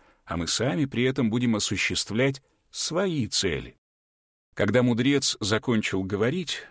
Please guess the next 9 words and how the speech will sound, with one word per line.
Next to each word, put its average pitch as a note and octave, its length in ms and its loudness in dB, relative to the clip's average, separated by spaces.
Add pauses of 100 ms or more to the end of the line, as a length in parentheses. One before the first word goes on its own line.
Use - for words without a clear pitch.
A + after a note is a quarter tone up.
(220)
руку C#3 300 -2
подняла A2+ 420 0
невысокая A2 720 2
женщина A#2+ 540 0
средних G#2 580 0
лет E3 300 0
с - 120 -4
каштановыми G2+ 720 2
волосами, F#2+ 640 2